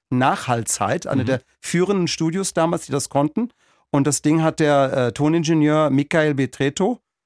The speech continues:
Speaker 1: ne, für seinen
Speaker 2: Mhm.
Speaker 1: fetten Wall of Sound, äh, bis zum Exzess benutzt. Und viele Experten haben, sagen heute, das war einer der Orte in der Welt, wo der Pop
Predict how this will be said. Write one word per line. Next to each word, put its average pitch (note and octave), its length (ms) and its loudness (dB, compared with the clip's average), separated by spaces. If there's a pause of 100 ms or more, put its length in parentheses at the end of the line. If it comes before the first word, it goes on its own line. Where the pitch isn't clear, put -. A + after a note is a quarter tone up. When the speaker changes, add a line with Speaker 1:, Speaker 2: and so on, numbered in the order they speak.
(140)
Speaker 1:
ne, D3 160 0
für D3+ 160 -2
seinen C3+ 220 0
Speaker 2:
Mhm. C#3 40 -2
Speaker 1:
fetten D3 360 -2
Wall C#3 180 0
of C#3+ 120 -4
Sound, C#3 460 -2 (540)
äh, A#2+ 240 0
bis - 240 -2
zum F#3+ 160 2
Exzess E3+ 460 -2
benutzt. E3+ 460 -2
Und D3+ 340 0 (260)
viele E3+ 240 0
Experten D#3 560 -2
haben, C#3+ 280 0
sagen C#3+ 280 0
heute, D3 260 0
das C3+ 240 -6
war C3+ 180 -2
einer D#3 300 0
der C#3+ 380 -2
Orte C#3+ 280 0
in D#3 140 -2
der C3 180 -2
Welt, C3 320 -2 (600)
wo C3+ 240 -2
der D#3+ 180 -2
Pop - 400 -4